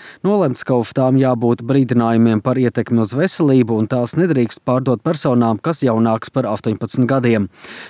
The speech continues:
Paredzēts, ka uz elektroniskajām cigaretēm attieksies tādi paši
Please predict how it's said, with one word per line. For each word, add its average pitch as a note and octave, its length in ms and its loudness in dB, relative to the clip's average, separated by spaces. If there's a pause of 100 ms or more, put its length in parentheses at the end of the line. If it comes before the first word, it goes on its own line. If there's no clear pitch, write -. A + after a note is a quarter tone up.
(100)
Paredzēts, D3+ 480 -2
ka A#2+ 100 2
uz A2 120 -2
elektroniskajām A#2 800 0
cigaretēm C3+ 600 0
attieksies C#3 600 -2
tādi A2 340 -2
paši C#3+ 400 -2